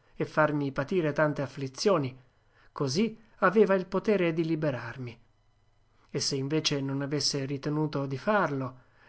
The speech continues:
era mio incontestabile dovere rassegnarmi ciecamente alla sua volontà.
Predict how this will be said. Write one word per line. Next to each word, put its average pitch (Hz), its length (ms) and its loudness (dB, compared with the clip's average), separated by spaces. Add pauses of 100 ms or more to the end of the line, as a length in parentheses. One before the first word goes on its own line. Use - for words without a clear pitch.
era 185 220 4
mio 180 260 2
incontestabile 160 1120 0
dovere 175 560 2
rassegnarmi 160 920 -2
ciecamente 185 680 -2
alla 143 160 -2
sua 147 200 -2
volontà. 131 640 -6